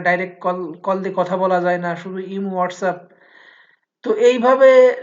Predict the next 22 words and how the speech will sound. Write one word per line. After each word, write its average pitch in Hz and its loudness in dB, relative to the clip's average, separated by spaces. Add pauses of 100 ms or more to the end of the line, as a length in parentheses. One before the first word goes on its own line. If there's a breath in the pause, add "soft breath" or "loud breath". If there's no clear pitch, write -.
যদি 240 -2
কেউ 247 0
দেয়, 190 4
তাহলে 233 0
তার 202 0
কাছ 214 -6
থেকে 233 -8
টিকিট 220 -10
নেবেন 185 -4 (100)
না, 123 -16 (200)
যদিও 202 2 (160)
কম 233 8
দামে 196 -2
দেয়, 151 -4 (640 soft breath)
বলবে 233 4
একদম 233 2
কম 226 2
দামে, 151 -6 (100)
ঠিক 254 -10
আছে, 254 0
কিন্তু 208 -8 (100)
তারপরও 226 4